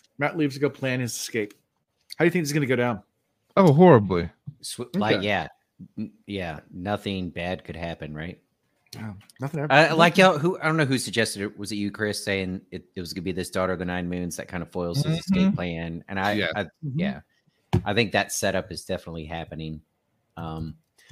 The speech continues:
Speaker 3: or maybe initially he's gonna get caught by the Queen Lady, and right when she's about to flip out about it, Daughter of the Nine Moon comes in and saves him. But now he's stuck with her or attached to, I don't, I don't wanna say stuck
Speaker 1: Yeah.
Speaker 3: yet. I don't know.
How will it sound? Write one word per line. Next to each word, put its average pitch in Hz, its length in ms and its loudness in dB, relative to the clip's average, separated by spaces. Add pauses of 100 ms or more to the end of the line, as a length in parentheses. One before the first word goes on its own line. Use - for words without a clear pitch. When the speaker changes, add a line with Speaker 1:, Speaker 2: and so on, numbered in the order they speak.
(120)
Speaker 3:
or 123 180 0
maybe 127 400 4
initially 113 480 0
he's 104 180 -2
gonna 107 140 -6
get 104 220 -4
caught 104 320 -2
by 98 80 -2
the 95 80 -6
Queen 101 340 -6
Lady, 101 560 -4 (260)
and 90 280 -8
right 98 260 -4
when 95 420 0
she's 87 260 -10
about 87 280 -4
to 87 280 -4
flip 92 240 -8
out 90 140 -2
about 90 300 -2
it, 87 240 -6 (260)
Daughter 87 180 -4
of 82 60 -10
the 85 60 -10
Nine 85 240 -6
Moon 87 380 -6 (280)
comes 87 280 -10
in 87 120 -4
and 76 160 -10 (200)
saves 92 500 -4
him. 98 300 -4 (500)
But 78 140 -8
now 87 180 0
he's 78 400 -8
stuck - 380 -8
with 78 100 -14
her 92 260 -6 (220)
or - 80 -14
attached - 380 -10
to, - 120 -12
I - 80 -12
don't, 87 240 -8
I 98 60 -8
don't 95 100 -4
wanna 87 120 -4
say 85 120 -6
stuck 98 280 -4
Speaker 1:
Yeah. 98 80 -8
Speaker 3:
yet. 80 180 -6
I 82 60 -6
don't 85 120 -6
know. 82 360 -4